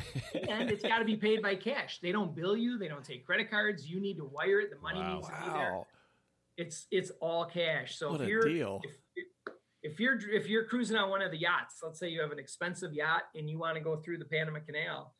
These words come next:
Speaker 2: it's probably gonna cost ten grand to do it for a small, for a small yacht.
Speaker 3: Uh,
Speaker 2: Ten, twenty grand.
Speaker 3: I
Speaker 2: But
Speaker 3: can
Speaker 2: what's
Speaker 3: see
Speaker 2: gonna
Speaker 3: that,
Speaker 2: happen?
Speaker 3: but three hundred grand,
Speaker 2: Yeah.
Speaker 3: holy mackerel.
Speaker 2: That's cash, right? Petty cash
Speaker 3: Yeah.
Speaker 2: right out of your pocket.
Speaker 3: Yeah.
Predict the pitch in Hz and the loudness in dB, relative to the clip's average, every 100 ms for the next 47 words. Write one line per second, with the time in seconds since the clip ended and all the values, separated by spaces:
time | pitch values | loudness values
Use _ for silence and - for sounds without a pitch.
0 | _ _ - - 240 226 214 185 180 170 | _ _ -18 -4 0 0 0 -2 -2 -2
1 | 165 - 180 170 156 156 147 143 135 127 | -2 -2 -2 0 0 0 0 -4 -4 -6
2 | - _ - 143 - 165 160 151 156 _ | -6 _ -4 -4 -2 0 2 2 -2 _
3 | 156 151 165 147 147 127 95 - _ - | -6 -4 -2 -2 -2 -6 -8 -14 _ -20
4 | 185 185 185 - 180 165 151 135 110 123 | -6 -2 0 -2 -4 -4 -4 -4 -6 -10
5 | - - 123 - 180 147 127 101 98 - | -18 -4 -2 0 0 2 2 2 2 2
6 | 82 - 113 113 82 76 78 80 - 220 | -2 -10 -8 -6 -8 -12 -12 -12 -4 -2
7 | 82 76 185 196 - 190 240 - 254 175 | -2 -10 -8 -8 -4 0 0 2 2 2
8 | - 190 214 214 214 208 196 220 185 180 | 2 2 2 2 0 2 2 2 0 0
9 | 185 180 180 185 214 240 _ _ _ 80 | 0 -2 -2 -2 -2 -12 _ _ _ -10
10 | 82 90 | -6 -6